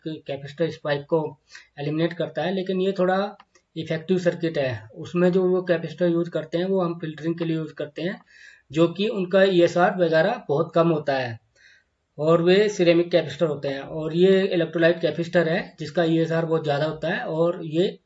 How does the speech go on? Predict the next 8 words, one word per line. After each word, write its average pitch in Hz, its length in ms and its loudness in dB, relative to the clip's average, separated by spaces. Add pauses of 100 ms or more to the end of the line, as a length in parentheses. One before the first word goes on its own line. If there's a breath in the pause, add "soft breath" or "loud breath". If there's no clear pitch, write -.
(160)
mostly 151 560 -8 (180)
spike 151 380 -6
के 151 100 -6
लिए 160 180 -2
हम 175 240 -6
यूज़ 147 240 -10
करते 131 300 -8
हैं। 117 240 -10